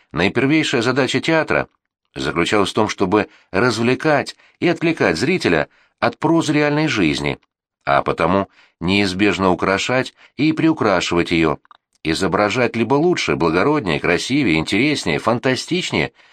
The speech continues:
чем она была на самом деле, либо рисовать такие чудовищные, ужасные, гиперболически низменные её стороны, чтобы таким гротескным приёмом,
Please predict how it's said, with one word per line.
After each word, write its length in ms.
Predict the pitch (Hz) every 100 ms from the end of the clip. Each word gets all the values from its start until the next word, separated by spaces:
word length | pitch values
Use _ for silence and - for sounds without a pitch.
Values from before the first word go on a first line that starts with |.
| _
чем 220 | - 87 82
она 140 | 80
была 240 | 76 82
на 140 | 78 82
самом 360 | - 80 80
деле, 320 | 82 76 65 - _ _ _ _ _ _ _
либо 280 | 73 78 78
рисовать 420 | 87 82 90 87
такие 280 | 82 82 87
чудовищные, 720 | 78 85 73 90 85 69 - 69
ужасные, 640 | 69 95 95 - 76 64 _ _ _ _ _
гиперболически 840 | 73 98 113 95 107 123 131 110 -
низменные 680 | 107 127 110 101 92 92 98
её 120 | 98
стороны, 580 | - 160 147 87 67 - _ _ _ -
чтобы 280 | - 87
таким 280 | 87 101 104
гротескным 520 | 82 95 104 90 95 87
приёмом, 460 | 131 175 120 65